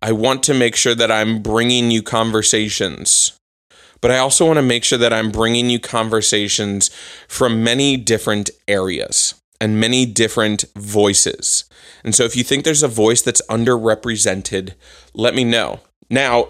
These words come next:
if you are a part of that underrepresented voice, then I may be like, "Well, why don't you come on?" Um, that's not to dissuade you. Um,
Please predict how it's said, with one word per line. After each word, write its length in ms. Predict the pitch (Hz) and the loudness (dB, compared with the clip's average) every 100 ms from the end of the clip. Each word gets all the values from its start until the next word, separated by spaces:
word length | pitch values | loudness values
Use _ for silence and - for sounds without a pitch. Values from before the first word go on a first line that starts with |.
| - | -2
if 120 | 117 | 0
you 140 | 131 | 4
are 140 | 160 113 | 4 4
a 40 | |
part 220 | 151 160 | 4 2
of 60 | 170 | 4
that 180 | 117 107 | 4 2
underrepresented 840 | 123 117 113 113 113 107 107 101 | 2 2 2 2 0 0 0 -2
voice, 320 | 101 143 143 - | 2 2 2 2
then 340 | 113 113 110 | 0 0 -2
I 140 | 117 | -2
may 180 | 123 120 | 0 0
be 180 | 113 117 | 2 2
like, 220 | 113 110 | 2 2
"Well, 140 | 120 123 | 2 4
why 140 | 165 | 4
don't 240 | 277 311 349 | 2 0 2
you 100 | 349 | 2
come 240 | - 104 | 0 -2
on?" 240 | 82 - - - - - - | -4 -10 -18 -20 -16 -16 -8
Um, 440 | - 135 131 127 120 | -2 0 2 0 0
that's 220 | 120 - | 0 2
not 180 | 117 113 | 0 -2
to 80 | 143 | 0
dissuade 480 | 160 170 135 113 | 0 2 2 2
you. 160 | 110 123 - - | 0 -2 -6 -8
Um, 580 | - 120 110 107 104 107 | 0 2 2 2 -2 -8